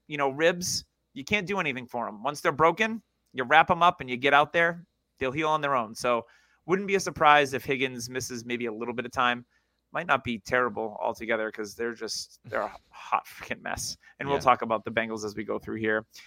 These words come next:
Speaker 1: And then, as Tyler said, Javonte Williams with the hip injury, which doesn't look severe.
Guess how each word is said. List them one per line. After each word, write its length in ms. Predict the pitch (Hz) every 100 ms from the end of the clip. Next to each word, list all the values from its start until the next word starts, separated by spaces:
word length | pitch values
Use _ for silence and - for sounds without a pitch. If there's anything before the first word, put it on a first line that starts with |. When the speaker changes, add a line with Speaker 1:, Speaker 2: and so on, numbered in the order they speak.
| -
Speaker 1:
And 120 | 143
then, 160 | 151 147
as 240 | 165 165 147
Tyler 300 | 170 147 139
said, 200 | 147 127
Javonte 360 | 123 123 123 123
Williams 280 | 120 120
with 100 | 113
the 60 | 110
hip 180 | 143 139
injury, 260 | 139 135
which 140 | 123 120
doesn't 220 | 113 113
look 120 | 107
severe. 420 | - 117 131 131